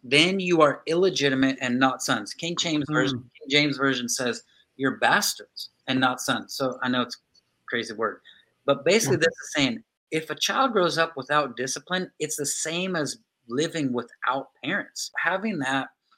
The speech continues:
Speaker 1: in our hearts, I think, going into it helps us a lot, because sometimes we react to the whole, like, "Well, if I spank, it's punishment." Not necessarily.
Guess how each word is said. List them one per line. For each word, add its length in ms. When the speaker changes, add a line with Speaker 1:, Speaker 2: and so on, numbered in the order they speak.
Speaker 1:
in 140
our 140
hearts, 480
I 20
think, 340
going 300
into 340
it 160
helps 360
us 160
a 40
lot, 300
because 320
sometimes 420
we 160
react 580
to 100
the 100
whole, 260
like, 280
"Well, 180
if 100
I 100
spank, 460
it's 120
punishment." 600
Not 200
necessarily. 760